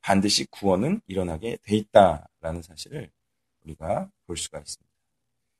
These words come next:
육 절부터 십사 절 교독합니다. 아비-, 아히멜렉의 아들 아비아달이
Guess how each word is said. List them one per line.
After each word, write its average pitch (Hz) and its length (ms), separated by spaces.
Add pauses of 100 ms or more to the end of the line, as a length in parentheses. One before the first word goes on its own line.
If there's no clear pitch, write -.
(240)
육 95 120
절부터 120 680
십사 - 340
절 98 300
교독합니다. - 580 (140)
아비-, 101 420
아히멜렉의 117 680
아들 90 360
아비아달이 87 760